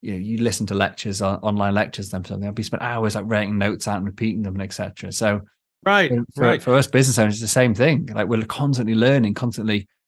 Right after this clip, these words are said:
Speaker 1: striving to, to improve ourselves. And this sounds like it could be a game changer for,
Speaker 2: Yeah,
Speaker 1: for
Speaker 2: it,
Speaker 1: both
Speaker 2: it, it,
Speaker 1: ourselves,
Speaker 2: it
Speaker 1: but also our clients.
Speaker 2: An,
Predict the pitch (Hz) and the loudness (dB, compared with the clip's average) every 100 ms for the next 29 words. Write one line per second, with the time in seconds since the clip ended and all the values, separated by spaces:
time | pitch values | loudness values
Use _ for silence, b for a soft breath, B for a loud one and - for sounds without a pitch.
0 | _ - - - 120 120 117 104 - 104 | _ -14 -8 4 6 6 4 0 0 -4
1 | - 113 104 101 - 123 120 104 - 98 | -2 -2 -2 -2 0 2 4 2 2 -4
2 | 98 104 110 110 123 127 113 107 98 95 | -4 -4 -6 -4 -2 2 2 2 -2 -2
3 | - - 92 - - 110 107 98 95 110 | -12 -12 -12 -12 -12 -6 -2 -2 0 0
4 | 139 107 101 98 - 101 98 - _ 160 | 0 -2 -4 -6 -6 -6 -6 -10 _ -4
5 | 202 240 202 208 123 107 113 190 143 113 | 4 4 4 4 6 8 6 8 6 4
6 | - 117 110 107 101 120 123 95 - - | 0 -2 -2 -2 -4 0 -2 -2 -10 -16
7 | _ _ _ _ - 196 190 | _ _ _ _ 2 6 6